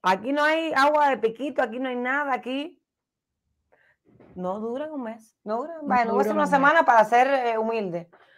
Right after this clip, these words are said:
Speaker 1: No duran un mes.
Speaker 2: <laughs>
Speaker 1: Va-
Speaker 2: Mira, no, con, no, con un, con un bloqueo real, olvídate, con un bloqueo real se acaba. Si se acabó Sudáfrica, no se van a acabar ellos, que están en la fuacata, ¿no? Lo siguiente. Bueno, lo último que le preguntó, eh,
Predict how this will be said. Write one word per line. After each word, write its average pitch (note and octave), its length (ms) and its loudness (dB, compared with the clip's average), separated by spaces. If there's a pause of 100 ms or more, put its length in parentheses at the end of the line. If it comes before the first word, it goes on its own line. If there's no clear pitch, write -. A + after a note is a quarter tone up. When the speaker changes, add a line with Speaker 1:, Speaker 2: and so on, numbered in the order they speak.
(320)
Speaker 1:
No F#4 140 4
duran E4+ 240 2
un A#3 60 -6
mes. - 180 0
Speaker 2:
<laughs> - 1000 -10
Speaker 1:
Va- G#3+ 100 10
Speaker 2:
Mira, C#4+ 240 4 (500)
no, A#3 360 4
con, F#3 340 -6
no, F#3 180 -10
con G3+ 160 -2
un, A3 220 -4
con G3 140 -6 (100)
un G#3+ 180 -2
bloqueo F#3 300 -2
real, F3+ 260 -2
olvídate, C#3+ 460 -10
con D3 140 -16
un D3 100 -14
bloqueo D#3 280 -4
real F3 200 -2
se - 80 -4
acaba. - 420 -4
Si E3 80 -14
se D3 80 -10
acabó D3 240 -4
Sudáfrica, A3+ 460 0
no F3+ 80 -4
se G3 100 -6
van F3 120 -2
a F#3 40 -4
acabar E3+ 280 0
ellos, G#3+ 160 4
que E3 60 -8
están G#3 260 -6
en G3 100 -4
la D#3 140 -6
fuacata, F3+ 500 0
¿no? G#3 140 -2
Lo G3 100 0
siguiente. D3+ 540 -12 (400)
Bueno, A3+ 180 2
lo A3+ 100 4
último C#4 280 -2
que C#4 80 -2
le B3+ 80 0
preguntó, B3 640 0
eh, F3 500 -4